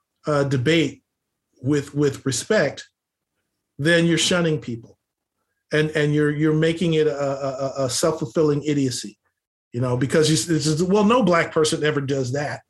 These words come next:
all right? Or all black people should do this." And I learned the hard way, you know, you, you shouldn't second guess black folks. You shouldn't second guess anyone. Uh, a-, and manners are the way to get in.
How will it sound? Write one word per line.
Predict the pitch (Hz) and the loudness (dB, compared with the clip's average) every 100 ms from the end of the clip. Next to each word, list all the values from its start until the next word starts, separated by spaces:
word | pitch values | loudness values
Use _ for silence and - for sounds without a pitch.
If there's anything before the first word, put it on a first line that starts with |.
| _ _ _ _ _ _ - | _ _ _ _ _ _ -20
all | _ _ - 127 | _ _ -8 -2
right? | 135 139 - _ _ - | 0 -2 -8 _ _ 0
Or | 156 156 | 2 2
all | 190 254 | 2 2
black | 208 170 | 2 2
people | 175 185 170 | 0 0 0
should | 202 165 | 0 0
do | 220 | 0
this." | 208 247 113 - - _ _ _ _ _ _ _ - | 0 0 -4 -10 -18 _ _ _ _ _ _ _ -6
And | 175 170 170 | -2 -2 -4
I | 170 196 | -4 -2
learned | 185 185 196 190 | 0 0 0 0
the | 151 | -2
hard | 185 247 208 | -4 -4 -4
way, | 131 117 120 _ _ _ _ _ - | -2 -4 -8 _ _ _ _ _ -6
you | 156 | -2
know, | 160 | 0
you, | 165 185 | 0 0
you | 196 | -2
shouldn't | 196 247 185 | -2 -2 -2
second | - 185 175 151 | -2 -2 -2 0
guess | 156 147 - - _ _ _ - | 0 0 -6 -18 _ _ _ -6
black | 147 139 | -4 -4
folks. | - 95 - - _ _ _ - | -6 -10 -12 -20 _ _ _ -2
You | |
shouldn't | 247 233 202 | 2 4 4
second | 214 190 180 | 2 2 2
guess | 170 160 | 2 2
anyone. | 165 175 110 - _ _ _ _ _ _ _ | 0 0 -2 -8 _ _ _ _ _ _ _
Uh, | 143 135 139 | -8 -8 -6
a-, | 151 151 | -4 -2
and | 151 147 | 2 4
manners | 175 196 208 180 | 4 4 2 2
are | |
the | 170 | 2
way | 160 165 | 2 2
to | 165 156 | 0 0
get | 151 156 165 | 2 0 0
in. | 165 135 131 | 0 -2 -6